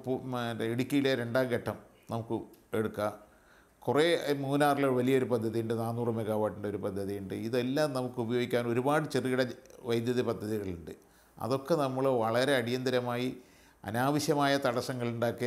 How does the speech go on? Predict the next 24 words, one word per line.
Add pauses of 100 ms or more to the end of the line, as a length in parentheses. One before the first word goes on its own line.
(100)
അനാസ-, (340)
അനാവശ്യമായ (140)
വിവാദങ്ങൾ (120)
ഉണ്ടാക്കിയാൽ
അത്
നമുക്ക്
സമയബന്ധിതമായി
പൂർത്തിയാക്കാൻ
സാധിക്കും. (500)
അത് (160)
മാത്രമേ (120)
കേരളത്തിൻ്റെ (100)
ഭാവിക്ക്
രക്ഷയുള്ളൂ. (800)
ഇപ്പം
അതേപോലെ
തന്നെ (100)
നമുക്കിപ്പോൾ (180)
കുരിയാർകുറ്റി
വന്നു. (1040)
കുരിയാർകുറ്റി
നമ്മളിപ്പോൾ
എടുത്തിട്ടുണ്ട്.
ഇപ്പോൾ